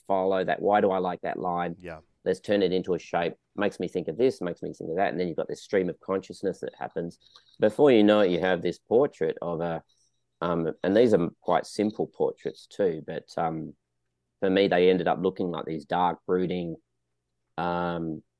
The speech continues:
Speaker 1: almost like, uh, Anthony Gormley sculptures, if you've ever seen this British
Speaker 2: Yeah.
Speaker 1: sculptor's work, where it's almost like just cast human forms that are very elemental, very powerful. And, um, but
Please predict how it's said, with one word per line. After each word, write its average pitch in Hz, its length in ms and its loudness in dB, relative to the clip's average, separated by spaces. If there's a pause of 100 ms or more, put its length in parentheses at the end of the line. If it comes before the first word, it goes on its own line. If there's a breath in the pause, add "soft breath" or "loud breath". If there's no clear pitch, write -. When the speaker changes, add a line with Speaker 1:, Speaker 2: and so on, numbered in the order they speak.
(100)
Speaker 1:
almost 123 360 0
like, 85 320 -4
uh, 87 40 -2 (400)
Anthony 92 440 -2
Gormley 92 520 4
sculptures, - 600 -4
if 73 140 -8
you've 85 140 -4
ever 82 200 -4
seen 82 300 -4
this 82 180 -8
British - 440 -6 (260)
Speaker 2:
Yeah. 101 120 -14
Speaker 1:
sculptor's 82 500 -2
work, 85 360 2
where 82 120 2
it's - 160 -4
almost 90 320 -2
like 80 220 -2
just - 220 -8
cast 90 520 0
human 90 300 -2
forms 87 480 -2 (240)
that 92 120 0
are 85 80 4
very 104 340 6
elemental, 87 560 0
very 98 160 2
powerful. 90 640 -2 (640)
And, 98 480 2
um, 92 480 0
but 98 180 4